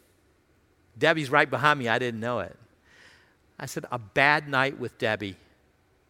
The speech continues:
is better than a good night anywhere else."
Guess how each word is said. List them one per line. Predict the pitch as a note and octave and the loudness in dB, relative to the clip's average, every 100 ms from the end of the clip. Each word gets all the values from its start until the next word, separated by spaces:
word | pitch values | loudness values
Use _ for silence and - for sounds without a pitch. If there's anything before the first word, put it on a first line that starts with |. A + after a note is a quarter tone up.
| _ _ - | _ _ -8
is | A#2+ | -4
better | A2 C3 B2 | -2 -2 -2
than | A#2+ | -6
a | G#2+ | -8
good | - C#3 A#2+ | -6 -6 -4
night | A#2 F2+ F2 - - | -4 -4 -4 -10 -14
anywhere | A2+ A2 G#2+ F#2+ E2 | -10 -8 -8 -8 -10
else." | - - - | -14 -20 -20